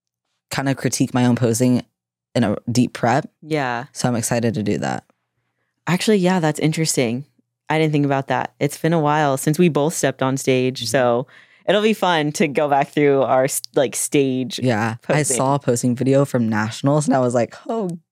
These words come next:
Speaker 1: God,
Speaker 2: <laughs>
Speaker 1: someone help her." But that's when, like, there wasn't, in-, no, like, I don't think there was that m-, many coaches I would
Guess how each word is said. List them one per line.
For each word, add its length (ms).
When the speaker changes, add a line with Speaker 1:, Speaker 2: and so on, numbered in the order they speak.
Speaker 1:
God, 440
Speaker 2:
<laughs> 180
Speaker 1:
someone 300
help 320
her." 200
But 80
that's 220
when, 100
like, 220
there 140
wasn't, 360
in-, 260
no, 360
like, 240
I 140
don't 200
think 320
there 160
was 220
that 180
m-, 140
many 600
coaches 420
I 140
would 260